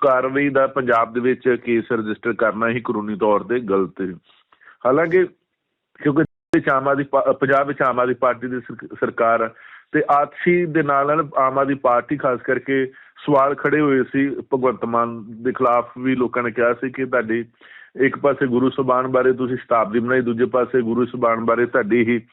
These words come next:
ਦਿੱਲੀ ਦੀ ਸਾਬਕਾ ਮੁੱਖ ਮੰਤਰੀ ਨੇ ਬਹੁਤ ਹੀ ਵਿਧਾਨ ਸਭਾ ਦੇ ਵਿੱਚ ਇਤਰਾਜ਼ਯੋਗ ਸ਼ਬਦ ਬੋਲੇ। ਇਹ ਇਲਜ਼ਾਮ ਲੱਗੇ ਸਨ। ਹੁਣ ਦਿੱਲੀ ਵਿਧਾਨ ਸਭਾ ਦਾ ਮਸਲਾ ਪੰਜਾਬ 'ਚ, ਅਹ, ਜਿਹੜਾ ਰਜਿਸਟਰ ਕੀਤਾ ਗਿਆ, ਉਹਨੂੰ ਲੈ ਕੇ ਹੀ ਦਿੱਲੀ ਵਿਧਾਨ ਸਭਾ ਨੇ ਫਿਰ ਸਖਤ ਰੁਖ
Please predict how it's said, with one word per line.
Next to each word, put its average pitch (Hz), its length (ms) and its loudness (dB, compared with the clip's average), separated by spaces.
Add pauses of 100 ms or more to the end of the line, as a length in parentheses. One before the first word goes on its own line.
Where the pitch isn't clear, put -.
(400)
ਦਿੱਲੀ 131 260 2
ਦੀ 127 100 2
ਸਾਬਕਾ 127 540 2
ਮੁੱਖ 123 280 -4
ਮੰਤਰੀ 123 300 -2
ਨੇ 127 100 0
ਬਹੁਤ 120 320 2
ਹੀ 135 60 0
ਵਿਧਾਨ 120 340 0
ਸਭਾ 117 200 2
ਦੇ 117 80 2
ਵਿੱਚ 120 160 2
ਇਤਰਾਜ਼ਯੋਗ 110 720 0
ਸ਼ਬਦ 104 200 -4
ਬੋਲੇ। 110 300 0
ਇਹ 156 160 -2
ਇਲਜ਼ਾਮ 135 600 0
ਲੱਗੇ 107 360 0
ਸਨ। 92 200 -4 (840)
ਹੁਣ 165 240 2
ਦਿੱਲੀ 160 200 4
ਵਿਧਾਨ 175 300 2
ਸਭਾ 151 120 0
ਦਾ 151 120 2
ਮਸਲਾ 147 360 0
ਪੰਜਾਬ 131 520 0
'ਚ, 131 40 -2
ਅਹ, 139 300 0
ਜਿਹੜਾ 131 240 2
ਰਜਿਸਟਰ 113 440 -4
ਕੀਤਾ 113 360 -2
ਗਿਆ, 135 160 2
ਉਹਨੂੰ 143 280 0
ਲੈ 123 160 4
ਕੇ 123 180 2
ਹੀ 139 80 2
ਦਿੱਲੀ 127 300 0
ਵਿਧਾਨ 127 380 0
ਸਭਾ 127 240 0
ਨੇ 127 160 -4
ਫਿਰ 120 200 -2
ਸਖਤ - 320 -4
ਰੁਖ 117 280 -2